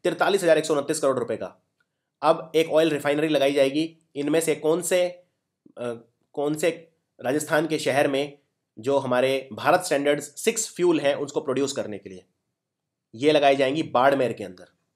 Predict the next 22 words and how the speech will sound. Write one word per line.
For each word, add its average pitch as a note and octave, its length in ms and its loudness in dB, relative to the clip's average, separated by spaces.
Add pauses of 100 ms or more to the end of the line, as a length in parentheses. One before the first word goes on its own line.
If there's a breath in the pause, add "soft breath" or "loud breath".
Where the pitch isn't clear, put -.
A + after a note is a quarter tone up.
(680)
बाड़मेर C3 460 2
राजस्थान। A2+ 580 -6 (840)
और A2+ 540 -2
इसमें B2+ 500 -4 (240)
छब्बीस F#3 300 2
परसेंट D3+ 280 0
हिस्सा D3 180 0
होगा C3 140 2
राजस्थान B2+ 380 -2
की B2 60 -8
सरकार G#2+ 320 -6
का। - 160 -18 (1600)
हिंदू A3 340 2
यूथ, G3 420 -4 (480)
पाकिस्तान G3 540 0
का F#3+ 120 4
वो F3+ 180 0
हिंदू F3+ 560 -4 (320)
व्यक्ति C#3+ 280 0
कौन F#3 280 2
है F3 120 2
जिसे D#3+ 560 -2